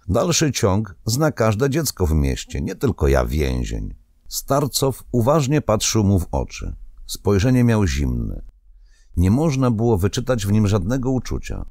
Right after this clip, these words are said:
Po chwili milczenia powiedział: „Czy ma pan jakieś specjalne życzenia lub skargę?” Obywatelowi przewijały się w głowie różne myśli, od przestępczych dowcipów do frajerskich próśb. Wreszcie powiedział:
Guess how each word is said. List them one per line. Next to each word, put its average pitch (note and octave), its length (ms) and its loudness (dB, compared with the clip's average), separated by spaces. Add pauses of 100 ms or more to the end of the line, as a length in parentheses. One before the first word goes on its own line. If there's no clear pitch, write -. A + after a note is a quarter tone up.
(480)
Po - 100 -6
chwili C#3+ 280 -6
milczenia F2 400 2
powiedział: A#1 640 -4 (460)
„Czy - 120 -4
ma F2+ 140 0
pan D3+ 160 -2
jakieś A2 260 -2
specjalne F2+ 680 2
życzenia F#2+ 580 0
lub B1 300 -2 (200)
skargę?” F#2+ 720 -2 (480)
Obywatelowi F#2 640 0
przewijały A2+ 500 0
się G#2+ 180 0
w F#2 80 -2
głowie G2 260 0
różne G2 300 0
myśli, C2 520 -6 (220)
od A#2 180 -4
przestępczych A2+ 680 -2
dowcipów - 720 -4 (600)
do F#2 140 2
frajerskich A2 680 0
próśb. - 420 -6 (440)
Wreszcie - 380 -2
powiedział: - 600 -4